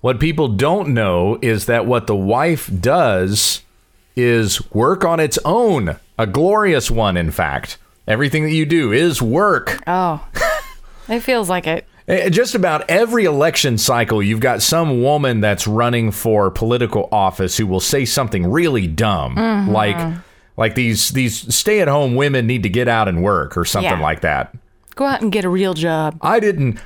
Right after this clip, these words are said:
Speaker 1: I didn't stay at home. I went out and I worked my tail end off."
Speaker 2: Mm-hmm.
Speaker 1: Like, they'll say something ridiculous like that.
Speaker 2: Yeah.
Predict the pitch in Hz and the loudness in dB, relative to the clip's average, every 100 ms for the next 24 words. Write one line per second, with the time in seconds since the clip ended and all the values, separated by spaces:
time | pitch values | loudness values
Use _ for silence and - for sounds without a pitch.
0 | - - 226 202 127 - 185 175 143 110 | -8 -2 2 2 0 0 2 2 4 2
1 | 117 113 113 - 175 220 170 147 147 143 | 2 2 0 0 2 2 2 2 2 2
2 | 120 113 151 127 127 113 120 110 123 113 | 2 2 2 2 2 2 0 0 2 2
3 | 101 104 90 78 - - 208 226 240 247 | 2 2 2 0 -2 -4 -2 0 2 2
4 | 104 110 110 151 117 123 92 98 90 98 | 2 0 0 0 0 0 0 0 0 0
5 | 90 82 - 82 76 78 71 - 185 185 | 0 -2 0 -2 0 -2 -2 -2 -2 0
6 | 170 165 | 0 -2